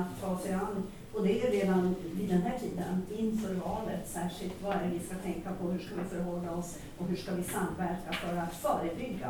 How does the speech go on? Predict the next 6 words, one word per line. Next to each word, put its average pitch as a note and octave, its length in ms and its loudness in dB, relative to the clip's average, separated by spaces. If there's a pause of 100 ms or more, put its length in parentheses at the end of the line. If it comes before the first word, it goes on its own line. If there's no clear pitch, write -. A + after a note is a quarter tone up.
(160)
att F3+ 120 -8
saker E3 340 -6
och - 40 -8
ting D3+ 160 -8 (120)
inträffar. - 460 -8 (600)
Eh, F#3+ 640 10